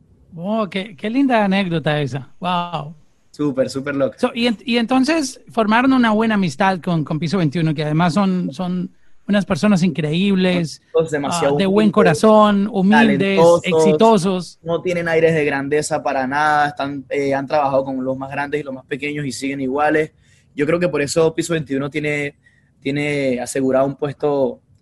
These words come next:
Speaker 2: en las grandes ligas y más que nada en el cielo, porque le han, le han abierto las puertas a mucha gente. Merecen
Speaker 1: Oye,
Speaker 2: que les abran las puertas a ellos también.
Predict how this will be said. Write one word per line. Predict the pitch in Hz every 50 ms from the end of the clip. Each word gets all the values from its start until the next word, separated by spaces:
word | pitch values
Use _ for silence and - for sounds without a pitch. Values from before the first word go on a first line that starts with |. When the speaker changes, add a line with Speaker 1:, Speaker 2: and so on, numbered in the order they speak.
| _ _ _ _ _ _ -
Speaker 2:
en | 131 131
las | 131 127
grandes | 131 127 131 139 147 143
ligas | 139 151 170 180 190 185 170
y | 151 139 127 123 120 117
más | 127 123 -
que | -
nada | 135 143 147
en | 151
el | 143 127
cielo, | - - 160 160 - 147
porque | 147 120 - 131
le | 127 127
han, | 127 131 131 135 135
le | 139 139 139
han | 143
abierto | 151 160 170 170 165 175 160
las | 135 -
puertas | - 139 135 - 143 135
a |
mucha | 127 123 117 131 139 135
gente. | 120 - - _ _ _ _ _ _ _ - - _
Merecen | - 147 156 185 202 190 220
Speaker 1:
Oye, | 208 190
Speaker 2:
que | 185 160
les | 151 147
abran | 143 143 156 160
las | 151 139
puertas | - - - 180 - 143 139
a | -
ellos | - 131 -
también. | - - - 127 127